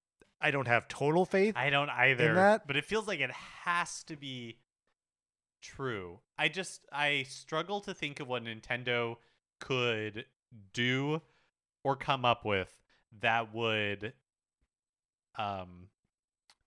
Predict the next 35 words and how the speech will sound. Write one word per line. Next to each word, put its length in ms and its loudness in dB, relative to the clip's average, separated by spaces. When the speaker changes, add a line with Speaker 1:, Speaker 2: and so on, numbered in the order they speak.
Speaker 2:
be 200 -6
so 420 0
good. 560 0
Speaker 1:
In 300 -2
the 100 2
Nintendo 460 -2
account, 320 -10
right? 220 4
Speaker 2:
Yeah. 280 6
Speaker 1:
That, 100 0
that, 200 2
that 120 4
would 160 -2
make 240 -2
that 260 2
be 120 -4
the 100 -8
thing 220 -4
that 80 -8
you 120 -10
wanted 160 -6
to 60 -10
come 160 -6
back 240 -2
for. 320 -10
Speaker 2:
Or 100 -2
really, 260 -2
like, 220 -4
backwards 400 -4
compatibility 800 -6
in 100 -12
general. 440 -6
Like, 340 -4
I 80 2
don't 260 0